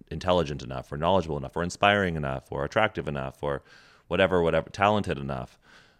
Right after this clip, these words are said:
um, dedicated enough, devoted enough to, to earn what it is that I wanted. Um, and ultimately now what I know is, like, all I want, what I want is to be satisfied.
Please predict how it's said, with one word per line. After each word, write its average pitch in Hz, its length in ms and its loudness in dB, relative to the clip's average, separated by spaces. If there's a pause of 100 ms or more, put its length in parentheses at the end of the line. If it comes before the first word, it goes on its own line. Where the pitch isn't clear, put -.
(100)
um, 76 540 -2 (120)
dedicated 87 580 2
enough, 67 360 -8
devoted 90 440 2
enough 67 500 -8 (360)
to, 73 560 -4 (300)
to 76 400 -6
earn 76 560 -4 (140)
what 69 220 -4
it 69 80 -8
is 67 160 -8
that 65 120 -8
I 64 100 -8
wanted. 64 680 -14 (600)
Um, 69 400 -12 (180)
and 90 120 -4
ultimately 90 440 -4
now 76 240 -4
what 80 140 -6
I 69 60 -6
know 69 320 -10
is, 78 120 -12
like, 76 160 -12
all 92 140 -10
I 110 60 -10
want, 71 320 -12
what 82 140 -12
I 85 40 -8
want 85 300 -8
is 78 300 -14
to 69 100 -18
be 65 120 -14
satisfied. - 720 -16